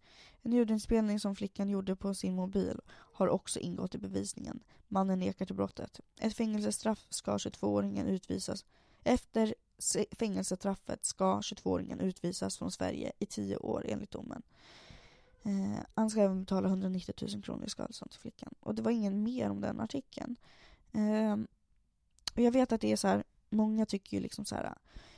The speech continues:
utvisa direkt. Ja,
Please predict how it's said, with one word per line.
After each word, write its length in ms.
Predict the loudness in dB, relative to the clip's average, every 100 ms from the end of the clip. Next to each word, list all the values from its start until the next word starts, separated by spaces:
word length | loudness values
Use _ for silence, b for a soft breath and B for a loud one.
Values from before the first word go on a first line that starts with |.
| B 0
utvisa 920 | 6 8 6 -2 2 4 4 2 0 4
direkt. 840 | 8 10 10 8 4 -6 -12 -12 -16 -20 -8
Ja, 360 | 0 2 2 -2